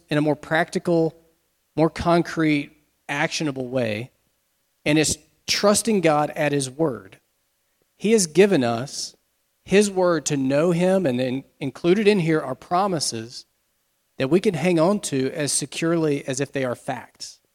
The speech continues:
And that's where our strength and peace comes from. We may not even feel it emotionally, but we can have it through hanging on to what his word says.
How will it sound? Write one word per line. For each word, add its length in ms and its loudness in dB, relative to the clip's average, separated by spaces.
And 160 0
that's 320 0
where 140 2
our 80 2
strength 420 -4
and 140 -8
peace 240 -4
comes 240 -6
from. 320 -16
We 140 4
may 160 4
not 160 2
even 180 -2
feel 280 0
it 160 -4
emotionally, 840 -2
but 140 0
we 140 6
can 160 0
have 340 0
it 260 -10
through 120 2
hanging 400 2
on 340 2
to 160 -14
what 200 -2
his 200 -6
word 240 -6
says. 640 -6